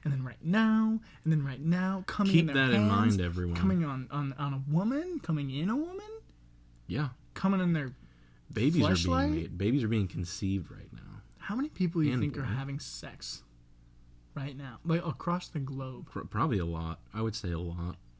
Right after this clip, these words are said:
Speaker 2: Like, e-, even in our time zone right now, what time
Speaker 1: I
Speaker 2: is
Speaker 1: think,
Speaker 2: it?
Speaker 1: like, five hundred million
Speaker 2: It's, like,
Speaker 1: people.
Speaker 2: eleven P M, and then on the East Coast, it's two in the morning.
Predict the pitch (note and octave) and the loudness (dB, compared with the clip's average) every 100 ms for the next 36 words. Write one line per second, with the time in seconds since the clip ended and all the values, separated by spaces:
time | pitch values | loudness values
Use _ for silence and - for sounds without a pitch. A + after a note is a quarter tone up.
0 | - - F#2+ F2+ B2 B2+ C3 D#3 G#2+ F#2 | -20 -12 -8 -6 -4 2 4 4 4 2
1 | F#2+ E2 F#2 F#2+ F2 D#2+ E2+ E2+ D2+ E2+ | 0 -2 -2 -2 -4 -6 -8 -6 -6 -6
2 | F2+ - F3+ C3+ G3+ - - D3 D#3+ F3 | -4 0 2 2 0 -2 -2 0 2 4
3 | F3 D#3+ D3 D3 D#3 D3+ C3+ D3 D3 A2 | 6 6 4 2 0 0 -2 0 2 2
4 | F2+ F#2+ G2+ F2+ G2 F#2 G2 G2+ G#2+ G2+ | 4 4 2 2 0 2 2 0 -2 -2
5 | F#2+ F#2 F2+ F2+ G2 F2+ - - G2 F#2 | 0 0 -2 -2 -4 -6 -8 -6 -2 -2
6 | F2 F2+ F#2+ G2+ | -2 -2 -2 -4